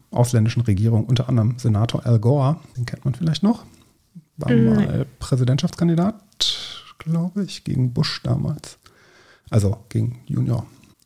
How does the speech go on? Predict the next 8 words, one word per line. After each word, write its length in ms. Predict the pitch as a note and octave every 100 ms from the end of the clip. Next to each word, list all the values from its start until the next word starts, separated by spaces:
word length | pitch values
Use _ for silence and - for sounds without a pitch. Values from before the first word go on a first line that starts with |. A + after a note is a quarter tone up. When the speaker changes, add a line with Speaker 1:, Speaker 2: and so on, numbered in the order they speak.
| _
Speaker 1:
Und 800 | C#3 B2+ B2+ B2+ B2 A#2+ - - -
wurde 220 | A#2 A#2
dann 360 | G#2+ G#2 G#2 G#2
einen 360 | A#2 G#2+ G#2 G2+
Monat 440 | G2+ G2+ F#2 -
später 440 | - F#2 - - -
freigelassen. 640 | - - F#2 - - - - _
Genau, 220 | A#2 -